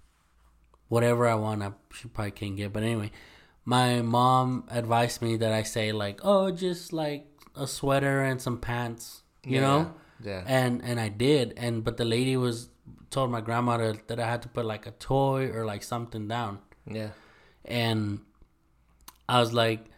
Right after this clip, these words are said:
Speaker 1: "Okay, well, I guess," like, I put a PlayStation <laughs> two.
Speaker 2: With three controllers. <laughs>
Speaker 1: For real. I, I guess as a kid, like, yo,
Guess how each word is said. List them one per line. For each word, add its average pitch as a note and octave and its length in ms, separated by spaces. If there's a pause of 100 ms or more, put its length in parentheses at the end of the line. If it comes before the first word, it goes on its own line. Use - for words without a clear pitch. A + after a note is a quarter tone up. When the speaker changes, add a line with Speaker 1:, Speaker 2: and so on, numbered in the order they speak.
(500)
Speaker 1:
"Okay, C3+ 380
well, B2+ 340
I G2+ 140
guess," - 480
like, - 160 (360)
I A#2 100
put A#2 220
a A#2 60
PlayStation B2 640
<laughs> - 0
two. - 180 (2750)
Speaker 2:
With C#3 240
three D#3+ 260
controllers. C3 800 (400)
<laughs> - 340
Speaker 1:
For C#3+ 260
real. C#3+ 380 (300)
I, - 200
I C#3+ 140
guess C#3+ 420
as C#3 240
a B2+ 60
kid, C#3+ 360
like, A#2 240
yo, A#2+ 120